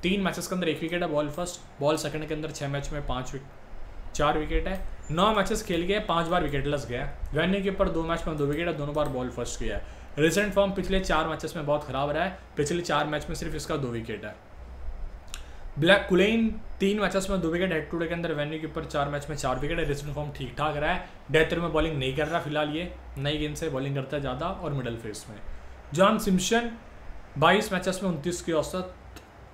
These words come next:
Head टू डे में वेन्यू के ऊपर सात match में नाइंटी सेवन रन। Nathan Fernandes, Toby रोनाल्ड जोन्स अच्छा player है ये बहुत, पर इसको ग्यारह में पता नहीं क्यों जगह नहीं मिल रही। तिलन वाला वाठिया head टू डे में तीन में तीन, venue के ऊपर तीन में तीन।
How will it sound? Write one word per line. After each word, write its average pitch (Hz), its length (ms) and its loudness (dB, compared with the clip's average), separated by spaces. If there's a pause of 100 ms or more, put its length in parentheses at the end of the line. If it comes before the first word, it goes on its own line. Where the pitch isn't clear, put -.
(120)
Head 147 240 2
टू 160 80 2
डे 160 60 2
में 165 100 0
वेन्यू 151 280 0
के 156 60 -2
ऊपर 147 160 -4
सात 131 340 -2
match 139 140 -4
में 143 100 -4
नाइंटी 123 240 -4
सेवन 123 240 -8
रन। 170 200 -2 (120)
Nathan 139 240 -4
Fernandes, 131 800 -6
Toby 117 500 -2 (360)
रोनाल्ड 139 420 2
जोन्स 151 800 -4
अच्छा 127 240 -2
player 143 320 -2
है 156 120 -2
ये 156 60 -2
बहुत, 131 400 -4 (480)
पर 123 60 -4
इसको 120 180 -2
ग्यारह 123 240 0
में 139 140 -4
पता 135 140 -6
नहीं 143 120 -4
क्यों 131 140 -4
जगह 123 180 -4
नहीं 123 140 -6
मिल 123 100 -8
रही। 143 220 -4 (500)
तिलन 180 240 4
वाला 170 240 4
वाठिया 175 440 6
head 151 320 2
टू 175 80 0
डे 170 80 0
में 165 140 -2
तीन 151 140 0
में 151 180 0
तीन, 180 200 0
venue 143 240 -2
के 139 60 -8
ऊपर 139 180 -6
तीन 127 200 -6
में 113 160 -6
तीन। 92 220 -12